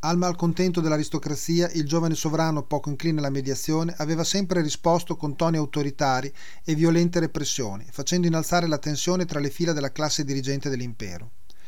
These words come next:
A questi fattori destabilizzanti si aggiunse nel tempo una fiscalità sempre più esosa e inumana, che si era personificata negli addetti alle finanze imperiali Stefano e Teodoto, uomini privi di scrupoli e brutali, che non esitarono a usare ogni mezzo per soddisfare le necessità dell'ambizioso Giustiniano.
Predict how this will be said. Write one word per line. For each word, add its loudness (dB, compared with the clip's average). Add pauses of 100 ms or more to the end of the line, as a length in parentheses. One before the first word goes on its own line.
(220)
A -4
questi 2
fattori 2
destabilizzanti 2
si -2
aggiunse 0
nel -2
tempo 0
una -2
fiscalità -2
sempre -2
più 0
esosa 0
e 0
inumana, -2 (160)
che -2
si 4
era 6
personificata 2
negli 0
addetti 0
alle 2
finanze -2
imperiali 0
Stefano 0
e -6
Teodoto, -4 (400)
uomini 6
privi 2
di 0
scrupoli 4
e 4
brutali, 0
che -2
non 2
esitarono 4
a 0
usare 2
ogni 4
mezzo 0
per -4
soddisfare 0
le -2
necessità 0
dell'ambizioso -2
Giustiniano. -8